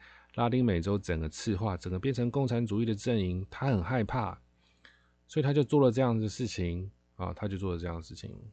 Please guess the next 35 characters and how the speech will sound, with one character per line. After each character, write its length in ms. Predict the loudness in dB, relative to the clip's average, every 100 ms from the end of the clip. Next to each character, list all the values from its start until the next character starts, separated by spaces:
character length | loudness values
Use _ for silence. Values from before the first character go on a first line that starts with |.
| _ _ _ _ _ _ _ _ _ _
当 160 | 4 4
时 320 | 4 0 -2 -10 _ _ _ _ _ _ _ _ _ _ _ _ _ _ _ _ 0
美 180 | 2
国 220 | 4 4 4
呢， 280 | 2 0 -4 _ _ _ _ 0
对 160 | 2
于 80 | 2
这 160 | 0 -2
个， 100 | -2
哦， 260 | -4 -6 -10 _ _ _ _ _ -4
民-， 400 | 2 4 4 2
民 400 | -2 4 6 6
众 320 | 6 4 4
啊， 180 | 0 -4 -8
一 160 | 0 4
人 260 | 6 4 2
一 100 | 0
票 360 | 2 2 4
呢， 260 | 2 0 -4 _ _ _ -18
选 420 | -8 0 0 0
上 340 | 0 2 2
呢 220 | 0 -2 -8 _ _ _ _ _ _ _ _ _ -4
的 100 | 0
这 160 | 0
个 400 | 4 4 4 2 -2
智 180 | 0 4
利 140 | 4
的 100 | 2
新 240 | 0 0
任 140 | 2 2
的 80 | 2
社 120 | 2
会 120 | 0
主 180 | 0 0
义 220 | 0 -2